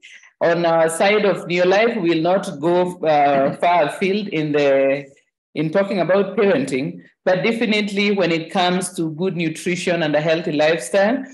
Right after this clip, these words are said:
we as parents, uh, see this as part of our, um, parenting work.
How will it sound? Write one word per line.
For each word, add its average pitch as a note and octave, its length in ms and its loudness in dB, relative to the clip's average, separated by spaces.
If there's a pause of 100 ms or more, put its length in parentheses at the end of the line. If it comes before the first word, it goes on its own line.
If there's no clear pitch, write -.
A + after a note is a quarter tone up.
(200)
we A3 340 2
as E3+ 320 0
parents, F3 640 0 (120)
uh, D3 420 4
see F3+ 320 -2
this D#3+ 400 -2
as C#3+ 260 -4
part F3 340 0 (200)
of D3 400 -2
our, C#3 460 2
um, C3+ 280 -8 (300)
parenting D#3+ 480 0
work. D3 440 -2